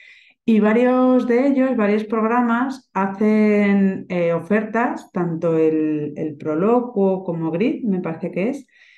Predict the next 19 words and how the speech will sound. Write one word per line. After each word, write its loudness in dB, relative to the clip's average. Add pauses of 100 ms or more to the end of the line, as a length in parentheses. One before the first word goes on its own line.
(260)
hacen 2
ofertas, 0
eh, 4
en -4
el -2
mes 0
de 2
la 0
comunicación 0
aumentativa 0 (380)
y 4
en 2
el -2
mes 0
del 2
autismo, -2
por -8
ejemplo. -6
Entonces, -6